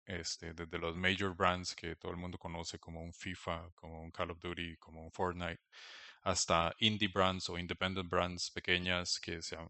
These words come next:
se han vuelto famosas o que ayudan a simplemente explorar diferentes géneros del estilo de, de gaming, pero cada una de las categorías de, de juegos, por así decirlo, que se escoja, le va a permitir al jugador desarrollar algo en específico.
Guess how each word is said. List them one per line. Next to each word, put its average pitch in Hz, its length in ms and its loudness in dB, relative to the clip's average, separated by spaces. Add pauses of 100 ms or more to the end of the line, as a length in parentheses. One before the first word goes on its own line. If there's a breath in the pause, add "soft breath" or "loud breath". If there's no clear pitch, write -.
se - 160 -6
han 87 80 -6
vuelto 90 320 -2
famosas 92 540 -2
o 90 60 -8
que 85 340 -4
ayudan 87 400 -2
a 90 80 -4
simplemente 98 460 -4
explorar 90 420 -2
diferentes 92 420 -2
géneros 92 500 -2 (480 loud breath)
del 90 160 4
estilo 92 460 2
de, 87 240 2
de 92 140 -2
gaming, 104 500 2
pero 92 500 6 (560)
cada 123 280 12
una 135 400 6
de 98 80 10
las 90 180 6
categorías 92 800 2
de, 85 160 -2
de 82 260 -10
juegos, 92 520 -2
por 87 100 -4
así 90 180 -6
decirlo, 90 380 -4
que - 140 -8
se - 100 -4
escoja, 95 460 0 (500 loud breath)
le 110 80 2
va 95 60 8
a 92 40 4
permitir 107 360 4
al 107 60 8
jugador 92 360 6
desarrollar 87 560 6
algo 98 200 6
en 95 100 -2
específico. - 680 -6